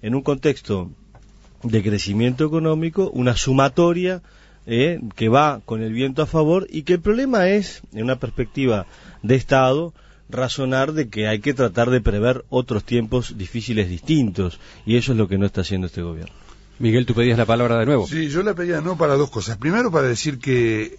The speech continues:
Speaker 3: eh, no hay que perder de vista que esta preocupación por recursos adicionales está originada en el hecho de mantener la prolijidad fiscal,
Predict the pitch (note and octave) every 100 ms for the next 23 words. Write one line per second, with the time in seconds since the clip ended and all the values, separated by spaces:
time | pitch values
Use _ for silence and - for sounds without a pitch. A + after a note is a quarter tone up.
0 | - B2 B2 C3+ C#3+ D#3+ E3 C3+ C3+ B2
1 | C#3 - C3 B2 - G#2+ G#2+ G2+ G#2 G#2+
2 | - C3 B2 G#2+ G2 A#2+ A#2 A2+ A2 G2+
3 | F#2+ - G2 A#2 C3+ D#3+ E3 - - -
4 | - - G2 - B2+ C#3 C3 A#2+ G#2+ B2
5 | C3+ G#2 A2+ A#2+ C3+ A2 G#2 G2+ G2 G2+
6 | A2+ A2+ F#2+ F#2+ F2+ F#2+ F#2+ - - G#2
7 | F2+